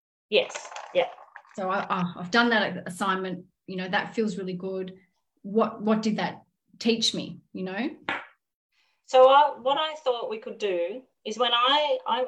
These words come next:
Speaker 1: I'll say a few things that I think might help procrastinators, and then you tell me what you think about that,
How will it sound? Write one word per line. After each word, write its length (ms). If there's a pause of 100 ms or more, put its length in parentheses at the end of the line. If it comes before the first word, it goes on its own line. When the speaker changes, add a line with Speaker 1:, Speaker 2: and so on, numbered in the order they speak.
(100)
Speaker 1:
I'll 200
say 280
a 40
few 280
things 500
that 120
I 100
think 360
might 180
help 400 (200)
procrastinators, 1080 (680)
and 100
then 160
you 520 (600)
tell 220
me 400
what 160
you 80
think 240
about 240
that, 160